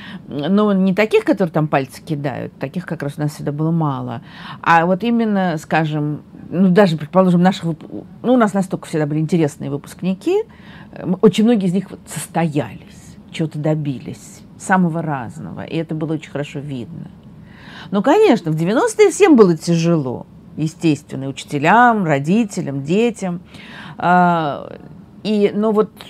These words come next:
что мне нравится вспоминать? Во-первых, конечно, вот это ощущение свободы. Э, мне нравится то, что, опять, я знаю,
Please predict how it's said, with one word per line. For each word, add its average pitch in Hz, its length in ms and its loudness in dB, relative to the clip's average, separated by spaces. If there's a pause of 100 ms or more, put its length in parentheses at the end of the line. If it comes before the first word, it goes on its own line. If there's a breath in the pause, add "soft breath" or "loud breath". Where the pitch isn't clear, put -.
(280)
что - 220 2
мне 208 220 6
нравится 131 560 -4
вспоминать? 151 520 -4
Во-первых, 180 320 2
конечно, 226 520 4
вот - 60 -18
это - 120 -10
ощущение 123 500 -8
свободы. 131 680 -10 (540 loud breath)
Э, 165 640 0
мне 208 260 0
нравится 254 400 2
то, 277 180 2
что, 226 500 0 (180)
опять, 190 260 0
я 185 120 6
знаю, 190 280 2